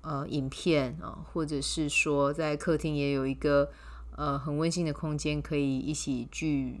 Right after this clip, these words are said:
相聚吃饭。然后像，比如说像P A啊，哦，或者是我其他的好朋友宁啊，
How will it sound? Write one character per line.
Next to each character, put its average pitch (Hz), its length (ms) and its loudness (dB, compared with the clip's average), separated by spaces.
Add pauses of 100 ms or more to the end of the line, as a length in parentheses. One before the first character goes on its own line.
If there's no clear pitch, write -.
(100)
相 165 260 2
聚 170 160 2
吃 160 280 4
饭。 139 420 2
然 143 180 -4
后 151 320 2 (440)
像， 151 380 2
比 160 120 -2
如 151 60 2
说 160 120 0
像 165 240 2
P 160 240 2
A 151 140 6
啊， 143 420 2
哦， 135 220 0
或 160 100 -2
者 147 80 -2
是 143 140 -2
我 143 180 2
其 143 200 -2
他 143 160 0
的 139 120 2
好 139 160 -2
朋 139 200 -4
友 139 180 0
宁 156 320 0
啊， 135 340 -2